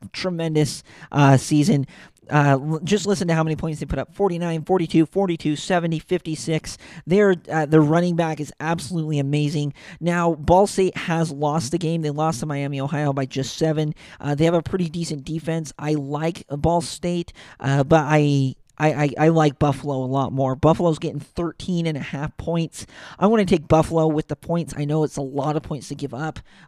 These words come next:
but, uh, I think they win by more than two touchdowns. Buffalo's just absolutely amazing. Uh, tune into it. It is, uh, on Friday,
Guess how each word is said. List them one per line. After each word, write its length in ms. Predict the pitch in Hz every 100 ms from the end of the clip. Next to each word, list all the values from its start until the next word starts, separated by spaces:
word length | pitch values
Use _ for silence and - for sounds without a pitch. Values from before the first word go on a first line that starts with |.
| -
but, 360 | 160 156 143
uh, 360 | 160 156 151 147
I 140 | 156
think 240 | 151 170 160
they 100 | 147
win 300 | 143 147 135
by 200 | 131 131
more 220 | 127 135
than 120 | 131
two 140 | 135 127
touchdowns. 460 | 143 120 131 131
Buffalo's 420 | - 147 165 131
just 280 | 127 131 - - - _ _
absolutely 800 | 151 165 143 - 156 147 139 139
amazing. 580 | 135 135 139 131 131 131 - -
Uh, 380 | - 139 135 127 104 -
tune 220 | 185 214
into 280 | 202 190 139
it. 160 | 139
It 160 | - 151
is, 220 | 160 147
uh, 240 | 143 139 135
on 160 | 147
Friday, 600 | 135 - 151 156 151 151